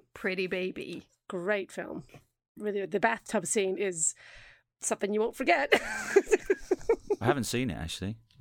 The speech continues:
Speaker 3: Do you recommend it, or is it? Do I get, if I, if I stream it, will there be, like, a, a government?
Speaker 2: Yeah, you might end up on a list.
Speaker 3: Will the government be warned?
Speaker 2: <laughs> It is quite.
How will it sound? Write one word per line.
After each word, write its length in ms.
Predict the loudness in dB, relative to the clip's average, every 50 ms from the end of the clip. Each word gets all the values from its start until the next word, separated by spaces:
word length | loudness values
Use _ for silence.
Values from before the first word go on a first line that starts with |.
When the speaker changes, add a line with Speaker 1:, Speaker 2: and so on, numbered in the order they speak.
| -12 -6
Speaker 3:
Do 80 | -2 0
you 60 | 0
recommend 380 | 0 0 0 0 2 2 0 0
it, 60 | 0
or 160 | 0 2 2 2
is 80 | 0
it? 180 | -2 -4 -4 -2
Do 140 | 0 2 2
I 100 | 2 0
get, 180 | 0 -2 -2
if 140 | -2 0 0
I, 160 | 2 0 0 -2 -8 _ _ -8
if 160 | -4 -2 0
I 80 | 0 0
stream 480 | 0 -2 -2 0 0 2 2 2 0
it, 100 | 0 0
will 140 | 0 0 0
there 120 | 0 0 0
be, 160 | 0 0 0
like, 220 | 0 0 0 0
a, 220 | 0 0 0 -2 -4 -6 -6
a 60 | -6 -2
government? 100 | 2 2
Speaker 2:
Yeah, 60 | 2
you 80 | 4 2
might 140 | 2 2 2
end 140 | 0 0 0
up 100 | 0 0
on 80 | 0
a 40 | 0
list. 280 | 0 0 0 0 0 0
Speaker 3:
Will 60 | 2
the 120 | 2 2 2
government 460 | 2 2 0 0 0 -2 -2 -2 -2
be 160 | -2 -2 0
warned? 520 | 0 0 0 2 2 2 0 -2 -2 -4 -6 -10 -8 -6
Speaker 2:
<laughs> 240 | -6 -6 _ -4 -4 -4 -2 -2 -4 -2 -2 -2 -2 0
It 140 | 0 2 2
is 180 | 2 0 0 -2
quite. 440 | -2 0 2 2 2 2 0 -4